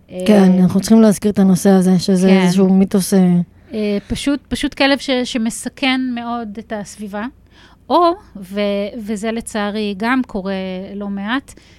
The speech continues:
Speaker 2: כלבים שהם מאוד, מאוד, מאוד חרדתיים. אה, כלבים ש-,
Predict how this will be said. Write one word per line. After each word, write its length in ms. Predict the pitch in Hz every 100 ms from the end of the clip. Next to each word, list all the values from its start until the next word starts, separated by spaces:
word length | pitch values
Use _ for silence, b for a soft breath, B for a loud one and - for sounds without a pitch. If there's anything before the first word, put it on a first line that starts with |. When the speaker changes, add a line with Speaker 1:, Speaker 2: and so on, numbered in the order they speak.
| b -
Speaker 2:
כלבים 760 | 214 202 185 262 269 269 277 269 -
שהם 840 | - - 202 147 190 190 190 196 -
מאוד, 800 | 214 220 285 _ - 349 339 262 254
מאוד, 460 | 247 240 247 233 220
מאוד 440 | 214 240 214 202
חרדתיים. 800 | - 208 185 185 - 190 202 311 415 - b b b b b b b - 196
אה, 60 | 185 190 185 185 190 -
כלבים 540 | - 208 208 254 247 240
ש-, 180 | -